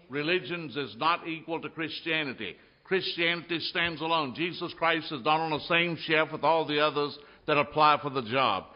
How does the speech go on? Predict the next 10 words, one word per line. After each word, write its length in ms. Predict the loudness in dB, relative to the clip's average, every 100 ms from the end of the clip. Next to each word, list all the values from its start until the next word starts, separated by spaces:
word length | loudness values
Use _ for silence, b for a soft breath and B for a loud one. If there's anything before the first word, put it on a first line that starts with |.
| B B
He's 320 | 0 0 0
unique. 460 | 0 2 2 2 0
He's 220 | -8 -6
the 120 | -8 -2
Son 160 | 2 4
of 180 | 2 4
God. 300 | 6 6 2 B B B B
And 200 | -2 2
the 60 | 2
Bible 440 | 6 6 4 0